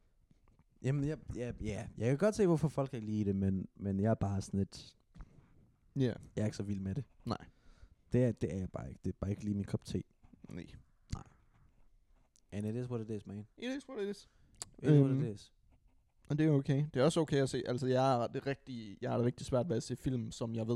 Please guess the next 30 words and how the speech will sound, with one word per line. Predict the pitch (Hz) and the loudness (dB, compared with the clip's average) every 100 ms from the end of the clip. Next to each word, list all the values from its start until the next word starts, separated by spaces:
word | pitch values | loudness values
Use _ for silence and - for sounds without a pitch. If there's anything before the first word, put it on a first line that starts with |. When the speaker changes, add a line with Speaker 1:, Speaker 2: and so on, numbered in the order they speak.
| 117 | 2
Speaker 2:
er | |
dårlige. | 113 117 135 135 - _ _ _ _ _ _ _ | 4 4 4 0 -4 _ _ _ _ _ _ _
Fordi | - 127 120 110 - _ _ _ _ _ _ _ _ _ _ _ _ _ _ | -4 0 0 0 -6 _ _ _ _ _ _ _ _ _ _ _ _ _ _
så | - 107 | -4 -2
har | 101 | 0
jeg | 90 | -4
ikke | 117 | -4
nogen | 117 113 110 - _ - | -4 -4 -4 -8 _ 0
nydelse | 131 131 135 | 2 2 2
ud | 123 | 2
af | 123 127 | 4 2
det, | 139 | 0
sjovt | 127 117 | 0 0
nok. | 117 120 - _ - _ _ | 0 -2 -8 _ -20 _ _
Men | 131 131 113 110 - | 0 0 0 -4 -4
jeg | 120 - | -4 0
tror, | 147 | 2
det | 123 | 2
er | 110 | 2
rigtig, | 127 - | 0 -2
rigtig | 120 120 113 | -2 -2 0
vigtigt | 135 - - - - _ - | 0 -2 -10 -14 -20 _ -4
nogle | 123 123 | -2 0
gange, | 117 123 135 208 - | 0 0 -2 -6 -10
især | - 127 | -4 -2
Speaker 1:
Ja. | 117 | 0
Speaker 2:
når | 110 | 0
der | 110 | 0
er, | 117 | 0
man, | 117 113 | 0 -2